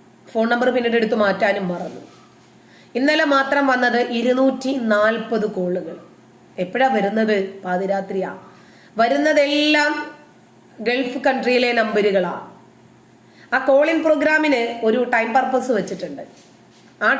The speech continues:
ടൈമിൽ വിളിച്ചാൽ എല്ലാവരും കേൾക്കെ, നിങ്ങൾക്ക് സംസാരിക്കാം, ലൈവിൽ നിൽക്കുന്നവരെല്ലാം കേൾക്കെ. അതല്ലാതെ രഹസ്യമായിട്ട് നിങ്ങൾക്ക് എന്നെ ഭീഷണിപ്പെടുത്താനോ കൊല വിളിക്കാനോ എല്ലാം ലൈവിൽ പറ്റും. അതല്ലാത്ത ടൈമിൽ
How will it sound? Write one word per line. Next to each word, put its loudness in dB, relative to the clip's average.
ടൈമിൽ 0
വിളിച്ചാൽ 0
എല്ലാവരും 0
കേൾക്കെ, -2
നിങ്ങൾക്ക് -6
സംസാരിക്കാം, -6
ലൈവിൽ -2
നിൽക്കുന്നവരെല്ലാം -6
കേൾക്കെ. -14
അതല്ലാതെ 2
രഹസ്യമായിട്ട് 2
നിങ്ങൾക്ക് 0
എന്നെ 0
ഭീഷണിപ്പെടുത്താനോ 0
കൊല 2
വിളിക്കാനോ 0
എല്ലാം 0
ലൈവിൽ 2
പറ്റും. -4
അതല്ലാത്ത 0
ടൈമിൽ 2